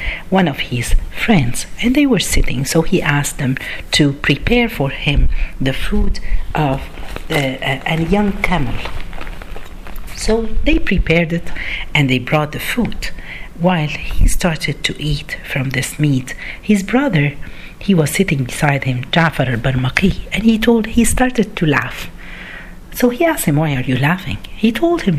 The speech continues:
"You know, how much do you think a piece of, or this young camel will cost?" He said, "May-, maybe forty dirham." So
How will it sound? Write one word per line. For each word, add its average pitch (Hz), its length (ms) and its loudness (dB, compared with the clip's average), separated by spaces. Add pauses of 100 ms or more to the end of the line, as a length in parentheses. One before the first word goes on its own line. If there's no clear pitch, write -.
"You 233 140 4
know, 226 120 2 (540)
how 359 80 6 (100)
much 190 180 2
do - 100 6
you 151 140 4
think 143 180 4
a 147 180 4
piece 139 280 4
of, 127 40 4 (340)
or 135 100 0 (240)
this 151 140 2 (920)
young 143 160 4 (140)
camel 131 320 2 (600)
will 147 160 2 (120)
cost?" - 280 -2 (320)
He 311 160 4
said, 190 140 2 (100)
"May-, 143 180 0 (120)
maybe 135 260 0 (200)
forty 151 400 0 (380)
dirham." 143 340 2 (880)
So 156 80 4